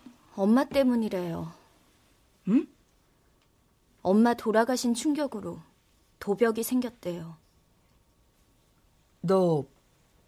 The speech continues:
Speaker 2: 미국에서도 이랬어?
Speaker 1: 네. 근데 정말 기억 안 나요.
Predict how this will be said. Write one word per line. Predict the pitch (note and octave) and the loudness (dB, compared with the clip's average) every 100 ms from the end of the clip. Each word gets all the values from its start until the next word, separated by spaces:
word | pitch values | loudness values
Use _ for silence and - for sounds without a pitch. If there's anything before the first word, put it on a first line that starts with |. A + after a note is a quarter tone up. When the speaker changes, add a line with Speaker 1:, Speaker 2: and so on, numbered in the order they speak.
| - | -4
Speaker 2:
미국에서도 | D#3+ F#3+ B3+ C4 A#3 F3+ D#3 C3+ | 0 2 2 2 0 -4 -6 -8
이랬어? | C#3+ D3 D3+ - A#3+ - _ _ _ _ _ _ _ _ - | -6 -4 -4 -4 -4 -6 _ _ _ _ _ _ _ _ -6
Speaker 1:
네. | F#3 F3 E3 - _ _ _ _ _ _ _ _ _ _ _ _ - | -4 -4 -6 -12 _ _ _ _ _ _ _ _ _ _ _ _ -10
근데 | - C4 D#4 | 4 6 6
정말 | D4+ A#3 B3+ C#4+ | 4 6 8 6
기억 | - G3+ | 6 6
안 | E3 F3+ | 6 4
나요. | A#3 B3 G3 F#3+ E3 | 2 0 -2 -4 -8